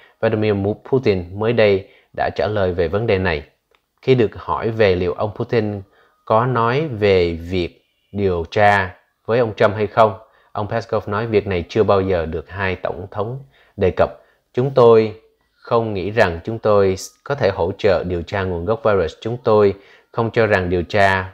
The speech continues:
và đổ lỗi cho bất cứ quốc gia nào trên thế giới về virus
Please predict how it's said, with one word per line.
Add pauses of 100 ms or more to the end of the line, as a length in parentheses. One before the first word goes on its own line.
và
đổ
lỗi
cho
bất
cứ (300)
quốc
gia
nào (220)
trên
thế
giới
về
virus